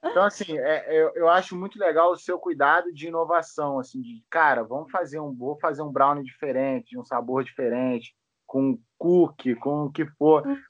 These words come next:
Speaker 1: porque eu acho que isso tá, também tá muito dentro do que as pessoas precisam fazer. Assim, você gerar uma
Speaker 2: Gerar uma
Speaker 1: coisa nova.
Speaker 2: necessidade pro cliente,
Speaker 1: É,
Speaker 2: né?
Speaker 1: e às vezes, assim, não vou dizer que você vai acertar sempre, você pode errar, você pode fazer um sabor que a galera não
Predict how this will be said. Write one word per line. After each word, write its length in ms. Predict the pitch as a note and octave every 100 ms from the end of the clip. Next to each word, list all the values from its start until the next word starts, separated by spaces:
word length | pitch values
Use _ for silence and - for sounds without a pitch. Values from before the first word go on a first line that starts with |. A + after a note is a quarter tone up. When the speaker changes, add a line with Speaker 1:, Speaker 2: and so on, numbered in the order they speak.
| -
Speaker 1:
porque 220 | D#3 F#3+
eu 140 | F#3+
acho 180 | F#3 G3+
que 120 | -
isso 200 | G#3 -
tá, 240 | G3+ G3+ G3+
também 240 | G3 F#3 G#3
tá 160 | A3
muito 300 | F#3 G3 G#3
dentro 260 | F3 F3+ G3+
do 120 | F#3+
que 60 | F#3
as 80 | F#3
pessoas 320 | F3+ - F#3
precisam 760 | - F3 - - G3+ F#3+ E3 D3+
fazer. 480 | C#3+ B2 A#2+ A2+ - _ _ -
Assim, 320 | C3 D3+ C#3
você 340 | C#3 C#3 D#3+
gerar 720 | D#3 F3 D#3+ D3+ E3+ G3 D#3 _ _ _
uma 240 | D3 D3+ D#3+
Speaker 2:
Gerar 120 | -
uma 0 |
Speaker 1:
coisa 260 | E3+ E3 E3+
nova. 240 | D3+ E3
Speaker 2:
necessidade 340 | E3+ D#4+ E4+ -
pro 100 | B3
cliente, 360 | B3+ A3 A3+
Speaker 1:
É, 140 | B3+ B3+
Speaker 2:
né? 160 | A#3+ B3 _ -
Speaker 1:
e 40 | B3+
às 100 | B3
vezes, 180 | B3+ C4
assim, 340 | B3+ B3+ G#3
não 200 | E3 F3+
vou 140 | E3+ A3
dizer 240 | F#3+ G#3+
que 60 | G#3+
você 120 | A#3
vai 140 | G3+
acertar 440 | G3+ G#3+ F#3+ F3+ E3+
sempre, 520 | - D3+ B2+ A#2 A#2+
você 140 | - C#3+
pode 240 | C#3+ C#3
errar, 320 | G3+ A#3 F#3+
você 100 | -
pode 200 | C#3+ C3+
fazer 200 | C#3 C3+
um 60 | D3
sabor 380 | E3+ C#3+ D3 D3
que 40 |
a 40 | E3
galera 340 | D#3+ D#3+ E3
não 160 | E3